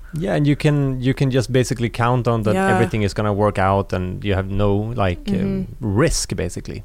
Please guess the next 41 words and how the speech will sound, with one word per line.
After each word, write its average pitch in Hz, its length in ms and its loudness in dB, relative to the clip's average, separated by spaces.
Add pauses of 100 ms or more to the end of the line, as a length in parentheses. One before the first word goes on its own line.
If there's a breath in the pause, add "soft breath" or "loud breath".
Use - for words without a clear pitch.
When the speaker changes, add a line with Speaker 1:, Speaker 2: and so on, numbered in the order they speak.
(120)
Speaker 1:
And 107 100 -2
if 101 80 0
you 120 80 2
don't 120 240 0
have 110 180 0
any 110 220 0
risk, - 320 -2
you're 107 100 0
not 104 140 0
gonna 180 220 0
Speaker 2:
Yeah. 185 40 -4
Speaker 1:
push 156 220 -2
yourself 185 300 -2
Speaker 2:
Yeah. 196 120 2
Speaker 1:
either. - 200 -4
Speaker 2:
No, 196 120 -2
that's 190 260 -2
really 190 220 0
true. 185 320 -2 (200)
It's - 120 -14
really 196 200 -2
true. 190 300 -2 (1200 loud breath)
Yeah. 180 300 -2 (920 loud breath)
Um, 185 520 -4 (2250 soft breath)
Speaker 1:
But 127 120 6
one 165 220 4
question 143 300 2
I - 20 2
wrote 120 260 4
Speaker 2:
Mm. - 100 -2
Speaker 1:
down 95 200 2
and 104 80 0
I 107 60 2
wanted 104 240 2
to 110 120 -4
ask 113 300 0
you, 92 140 0
because 104 240 0
that 120 200 -2
you're 127 140 0
f-, - 160 -12